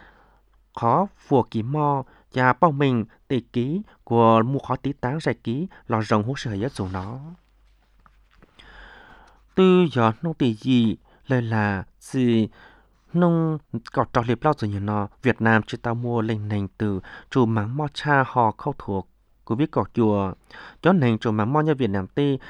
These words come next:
trình gió o bùa trò cho gì lên nành, hồn nó mua o bùa nên gặp lo lên nành tư khô lo rồng, hò chúa chó mà tăng tỏ, lo khổ mò hố chùa.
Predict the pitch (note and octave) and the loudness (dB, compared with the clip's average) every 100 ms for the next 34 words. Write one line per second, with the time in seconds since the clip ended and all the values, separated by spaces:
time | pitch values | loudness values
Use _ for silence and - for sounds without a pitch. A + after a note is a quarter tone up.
0 | - - B2+ G#2+ - D3+ - G#2+ - A2 | -16 -4 -2 -2 -2 -2 -2 -4 -4 -4
1 | G#2+ G2 G#2 G2+ G2+ G2 F2+ - A2+ B2 | -4 -4 -4 -6 -6 -6 -6 -4 -2 0
2 | D#3 D#3 D#3 D3 - G#2 G2+ G#2 G#2+ - | 0 0 0 -2 -2 -2 0 -2 -6 -4
3 | D3 B2+ G2+ G#2 F#2 E2+ C3+ B2 - A2 | -2 -2 -4 -4 -6 -6 -6 -6 -8 -6
4 | G#2 G2+ G#2 G2 F#2 - - - B2+ A#2 | -6 -4 -2 -2 -4 -10 -20 0 4 4
5 | - C3 - A#2+ D#3 B2 D3+ C3 A#2 F#2+ | 2 -4 -2 -2 -2 -2 -4 0 0 -2
6 | - - - B2+ C3 B2+ B2 B2 _ - | -8 -14 -4 2 4 4 2 -4 _ -4
7 | B2+ D3+ C#3 C#3+ B2+ A2+ - C3 A2+ G2+ | -2 0 0 0 -2 -4 -4 2 4 2